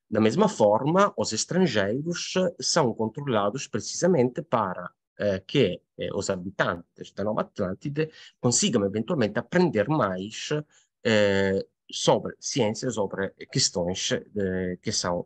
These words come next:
desconhecidas. E por isso pró-, e por isso mesmo, o estrangeiro é, evidentemente, um objeto de controle. O estrangeiro que chega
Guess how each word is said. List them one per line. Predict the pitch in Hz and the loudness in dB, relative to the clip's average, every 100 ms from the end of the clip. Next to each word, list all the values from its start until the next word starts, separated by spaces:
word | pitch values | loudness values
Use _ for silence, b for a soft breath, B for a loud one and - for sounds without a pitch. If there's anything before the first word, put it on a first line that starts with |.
| _ | _
desconhecidas. | 107 - 92 87 - - - - _ B B B B B - | -6 -2 -2 -2 -4 -8 -12 -20 _ B B B B B -6
E | 190 | 2
por | 208 | 4
isso | 180 - | 4 2
pró-, | 214 110 101 | 2 2 2
e | 123 | -2
por | - 175 | 0 0
isso | 170 196 | 0 2
mesmo, | 110 117 170 170 | 2 2 0 2
o | 120 | 2
estrangeiro | 120 196 214 - 98 143 175 | 2 2 2 2 0 -2 -2
é, | 156 170 | -2 -2
evidentemente, | 110 107 104 107 107 107 - - | -6 -8 -8 -6 -4 -4 -6 2
um | 196 | 4
objeto | 175 113 98 92 - - | 4 2 -2 -2 -6 -14
de | - | -12
controle. | 95 107 - 85 80 82 - _ _ - | -4 -4 -2 -6 -6 -12 -14 _ _ 2
O | 113 95 | 4 2
estrangeiro | - 123 104 95 - | 2 2 2 0 0
que | - | -4
chega | - 82 - | -4 -4 -10